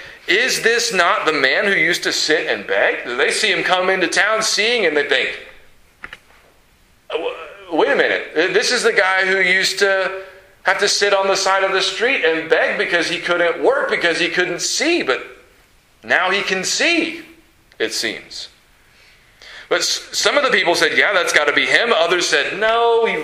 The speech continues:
he looks like that guy, but it can't be him, right? I don't think it's him." But the man himself kept saying,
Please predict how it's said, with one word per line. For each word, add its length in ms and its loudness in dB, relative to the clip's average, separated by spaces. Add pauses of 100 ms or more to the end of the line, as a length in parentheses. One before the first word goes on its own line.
(380)
he 80 -8
looks 520 0
like 280 2
that 220 0
guy, 340 0
but 380 -2 (1300)
it 220 -12
can't 260 0
be 120 -2
him, 260 -6 (260)
right? 220 2
I 20 2
don't 200 0
think 160 0
it's 160 0
him." 180 -4 (1600)
But 140 6
the 60 2
man 240 2
himself 480 0
kept 200 0
saying, 420 0